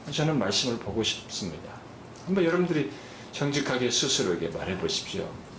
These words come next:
여러분은 자신이 믿는 예수 그리스도에 대해서,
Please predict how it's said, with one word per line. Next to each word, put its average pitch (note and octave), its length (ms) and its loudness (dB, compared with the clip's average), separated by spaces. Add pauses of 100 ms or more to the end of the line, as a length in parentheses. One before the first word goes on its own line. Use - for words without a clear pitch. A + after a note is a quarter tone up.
(1160)
여러분은 G3+ 380 8
자신이 F3+ 540 4
믿는 C3+ 760 4
예수 A#2+ 440 6
그리스도에 F#3 580 4
대해서, F2 600 -2